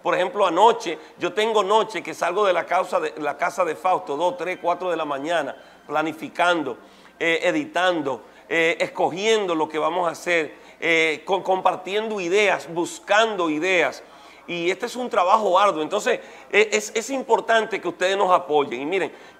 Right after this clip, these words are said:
yo no quiero pedirle dinero, no, no. La intención mía no es pedirle dinero. Número uno, que usted sepa que tener un espacio como este cuesta, cuesta mucho dinero. Eso es número uno. Y número dos, lo que nosotros queremos pedirle a usted que nos está viendo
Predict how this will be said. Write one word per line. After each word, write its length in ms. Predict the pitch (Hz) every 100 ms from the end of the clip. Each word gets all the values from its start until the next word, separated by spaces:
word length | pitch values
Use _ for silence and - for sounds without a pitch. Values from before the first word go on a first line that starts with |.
| 117
yo 180 | 175
no 160 | 240 269
quiero 360 | 208 214 196 190
pedirle 420 | 175 196 226 226
dinero, 480 | 190 165 180 156 139
no, 140 | 170
no. 240 | 160 135 - - -
La 120 | 147
intención 500 | 170 170 165 - 226
mía 180 | 226 220
no 120 | 190
es 60 | 196
pedirle 380 | 202 175 185 185
dinero. 380 | 156 143 120
Número 460 | 127 165 233 254 226
uno, 360 | 202 190 143 -
que 80 |
usted 240 | 151 - 220
sepa 440 | - 196 - 143 - - -
que 100 | - 185
tener 280 | 180 196
un 100 | 247
espacio 440 | 254 - 214 214 226
como 280 | 208 180 190
este 240 | 202 185
cuesta, 560 | - 165 185 - - - -
cuesta 320 | 214 220 175
mucho 280 | 160 170 170
dinero. 380 | 143 127 117 - _ _ -
Eso 200 | - 165
es 60 | 208
número 280 | 190 208 185
uno. 260 | 170 143 - - -
Y 140 | 185 180
número 600 | 175 185 220 262 240 190
dos, 380 | 185 175 - - - - -
lo 200 | 180 190
que 100 | 190
nosotros 500 | 175 - 220 233 262
queremos 380 | 220 196 208 208
pedirle 540 | 196 165 202 175 151
a 60 | 147
usted 500 | 135 - 190 233 226
que 100 | 185
nos 180 | 165 165
está 420 | 147 170 196 -
viendo 540 | 147 170 190 175 147